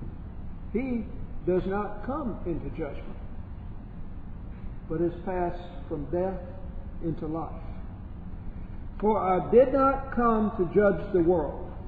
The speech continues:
but to save the world." That is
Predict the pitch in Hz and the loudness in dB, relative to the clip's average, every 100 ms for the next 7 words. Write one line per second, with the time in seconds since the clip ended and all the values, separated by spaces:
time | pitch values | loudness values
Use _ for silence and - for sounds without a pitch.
0 | - - - - - - - - - - | -8 -6 -6 -6 -8 -10 -10 -8 -2 0
1 | 185 - 175 - - 190 160 - 135 131 | 0 -2 -4 -4 4 6 6 2 -4 -6
2 | - - - - - - - - - - | -6 -8 -8 -8 -8 -8 -8 -8 -8 -8
3 | - - - - - - - - - - | -8 -8 -10 -10 -10 -10 -8 -8 -8 -8
4 | - - - - - - - - - - | -8 -8 -8 -8 -10 -10 -10 -8 -8 -8
5 | - - - - - - - - - - | -8 -6 -8 -8 -10 -8 -8 -8 -6 -6
6 | 143 160 | -2 0